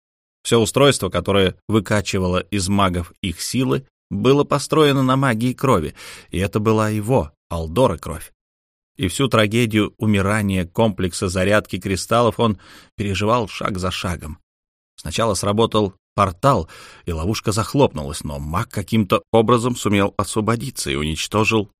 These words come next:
Карвала, что было само по себе невероятным. Ну и последовавшее затем разрушение гибернаторов, где хранились живые батарейки,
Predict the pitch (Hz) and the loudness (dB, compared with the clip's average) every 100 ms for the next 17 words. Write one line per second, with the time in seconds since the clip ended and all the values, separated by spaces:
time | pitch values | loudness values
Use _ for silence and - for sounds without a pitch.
0 | _ - 95 90 98 131 - - _ _ | _ -4 0 2 0 -2 -6 -16 _ _
1 | _ _ _ _ _ - - 107 107 104 | _ _ _ _ _ -12 -6 -2 -2 0
2 | 110 120 - - 101 110 92 80 78 73 | 0 0 -2 -4 -2 0 -2 -4 -8 -10
3 | 71 - 76 - _ _ _ _ _ - | -12 -12 -14 -14 _ _ _ _ _ -2
4 | 101 110 135 131 127 117 117 120 120 113 | 2 2 2 0 0 2 2 4 2 0
5 | - 123 117 110 98 120 110 - 127 110 | -2 0 2 2 2 0 0 2 4 4
6 | 104 - 117 113 107 95 _ 110 110 127 | 2 2 2 4 2 0 _ -2 0 0
7 | 98 117 - 82 - - _ _ 82 78 | 0 -2 -2 -8 -8 -16 _ _ -10 -8
8 | - 92 95 107 101 87 90 98 104 104 | -6 -2 0 2 0 -2 -2 0 0 0
9 | 92 90 - 87 82 82 - 135 | -2 -4 -6 -6 -6 -8 -8 -8